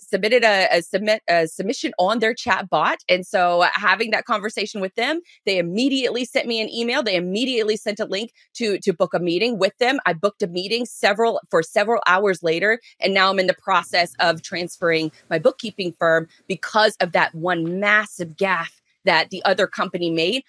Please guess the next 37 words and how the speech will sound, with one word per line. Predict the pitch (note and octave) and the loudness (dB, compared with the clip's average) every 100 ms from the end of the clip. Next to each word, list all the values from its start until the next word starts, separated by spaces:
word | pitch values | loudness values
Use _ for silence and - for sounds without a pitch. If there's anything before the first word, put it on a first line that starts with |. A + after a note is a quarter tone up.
| _ | _
but | D4 | -4
then | F#4+ E4+ - | -2 -2 0
also | A#3+ G4+ - G#4+ | 0 0 -2 -2
that | D4 B3+ - | 2 0 2
the, | B3 A3+ | 2 2
this | F#3+ B3 - | -2 -8 -2
other | A#3 B3 C#4 | -2 -2 -2
new | G#3+ C#4 | -2 -4
company | - C#4 E4 B3+ E3+ E3+ _ | -4 -6 -4 -2 -2 -4 _
just | - A#3 - | -4 -4 -2
made | G#3+ A3+ | -2 -2
it | - | -2
so | - - A3+ A#3+ C4+ | -8 -2 0 0 -2
seamless | B3+ - - C4 B3+ F3+ F3 - _ _ | -6 -14 -4 -2 0 0 -2 -4 _ _
for | G#3 | -2
me | G3 | -2
to | F#3+ | -6
be | F3+ F#3+ F#3 | -6 0 2
able | F#3 | 0
to | - E3+ | -2 -6
jump | D#3 F#3+ G3 F3 G3+ | -2 0 0 0 -8
to | - G#3 G3 | -8 -6 -4
this | F#3 - | -4 -2
new | F3+ | -2
company | E3 - G3 F3+ E3 - | -2 -2 -2 -2 -2 -2
and | F3 - | -4 -4
feel | - G#3+ G#3 | -4 0 4
like | F3 D#3+ | 4 2
it | D#3+ - | -2 0
was | F3+ - | 0 2
a, | E3+ E3 E3+ | 2 2 -2
feel | G3+ F#3 | -2 0
like | E3 | 0
it's | E3 F3+ | -2 -6
a | |
good | D3 - F3 E3 | -6 -2 0 0
decision. | D3+ - F#3 D3+ A#2 | -4 -6 -4 -4 -6